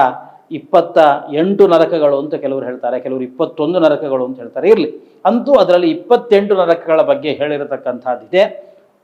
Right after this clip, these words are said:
ಪ್ರಧಾನವಾದಂಥ ನರಕಗಳಿದೆ, ಅದರ ಬಗ್ಗೆ ನಾನು ನಿರೂಪಣೆಯನ್ನ ಮಾಡ್ತೀನಿ ಅಂತ ಹೇಳಿದ್ದಾರೆ. ಅದು ಏನು, ಆ ನರಕಗಳ ಬಗ್ಗೆ ಹೇಗೆ, ಏನು ವಿವರಣೆ, ಏನು ಪಾಪ ಮಾಡಿದರೆ ಯಾವ ನರಕಕ್ಕೆ ಹೋಗ್ತಾನೆ, ಯಾಕೆ ಈ ನರಕಗಳು ಅಂತ ಬಂದು, ಈ ನರಕಗಳ ಹಿನ್ನೆಲೆ ಏನು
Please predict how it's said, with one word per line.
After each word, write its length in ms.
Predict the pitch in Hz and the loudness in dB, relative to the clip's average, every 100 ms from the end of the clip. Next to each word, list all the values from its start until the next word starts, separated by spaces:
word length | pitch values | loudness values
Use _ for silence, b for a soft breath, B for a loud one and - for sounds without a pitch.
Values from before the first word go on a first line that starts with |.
| - | -2
ಪ್ರಧಾನವಾದಂಥ 680 | 143 135 165 180 156 143 139 | 0 2 4 4 4 2 0
ನರಕಗಳಿದೆ, 600 | 139 123 127 131 123 120 | -2 -2 -4 -6 -6 -4
ಅದರ 220 | 202 143 | -4 -2
ಬಗ್ಗೆ 260 | 139 131 165 | -2 -4 -4
ನಾನು 240 | 165 139 196 - B B - | -4 -2 -4 -6 B B -4
ನಿರೂಪಣೆಯನ್ನ 580 | 151 185 165 147 131 196 | 0 2 2 0 -2 -4
ಮಾಡ್ತೀನಿ 760 | 165 135 135 127 127 127 120 123 | -4 -4 -6 -8 -6 -6 -8 -12
ಅಂತ 140 | - 202 - - _ _ _ _ _ _ _ _ _ _ _ _ | -4 -2 -4 -10 _ _ _ _ _ _ _ _ _ _ _ _
ಹೇಳಿದ್ದಾರೆ. 400 | 143 135 135 123 - _ _ _ - | -10 -8 -8 -10 -12 _ _ _ -14
ಅದು 140 | 127 | -8
ಏನು, 300 | 127 170 190 165 | 0 2 2 2
ಆ 140 | 151 135 | 0 0
ನರಕಗಳ 460 | 135 143 151 143 | 0 0 0 0
ಬಗ್ಗೆ 280 | 131 127 135 | 0 -2 -6
ಹೇಗೆ, 320 | 120 135 131 | -6 -6 -6
ಏನು 240 | 127 131 127 | -6 -6 -6
ವಿವರಣೆ, 340 | 117 117 120 120 | -8 -8 -8 -2
ಏನು 120 | 185 196 | 0 2
ಪಾಪ 200 | 151 151 | 0 0
ಮಾಡಿದರೆ 380 | 139 131 143 147 | -4 -4 -4 -2
ಯಾವ 180 | 127 | 0
ನರಕಕ್ಕೆ 360 | 160 135 139 - | 0 -2 -6 -10
ಹೋಗ್ತಾನೆ, 400 | 131 - 120 123 - _ _ _ _ _ | -10 -8 -10 -10 -14 _ _ _ _ _
ಯಾಕೆ 380 | 170 196 240 233 | 0 2 2 0
ಈ 40 | |
ನರಕಗಳು 560 | 196 156 175 202 185 175 | 2 2 4 4 4 4
ಅಂತ 100 | 170 | 0
ಬಂದು, 500 | 180 135 175 143 135 | 2 2 0 -2 -4
ಈ 60 | 131 | -4
ನರಕಗಳ 460 | 131 165 180 170 170 | -2 -2 0 2 2
ಹಿನ್ನೆಲೆ 460 | - 196 294 247 | 0 2 2 2
ಏನು 240 | 139 123 | 0 -4